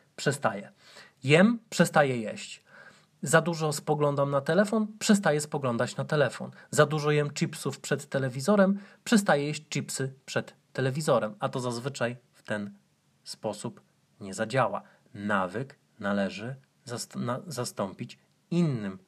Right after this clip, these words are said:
podobnym nawykiem, który będzie dawał porównywalną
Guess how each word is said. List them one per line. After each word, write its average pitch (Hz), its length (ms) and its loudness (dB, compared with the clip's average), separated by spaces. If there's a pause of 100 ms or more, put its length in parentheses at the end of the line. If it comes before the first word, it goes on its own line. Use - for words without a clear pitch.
(220)
podobnym 123 760 2 (420)
nawykiem, 110 580 -4 (320)
który 135 600 2 (320)
będzie 135 580 2 (340)
dawał 110 640 4 (2250)
porównywalną 143 1200 2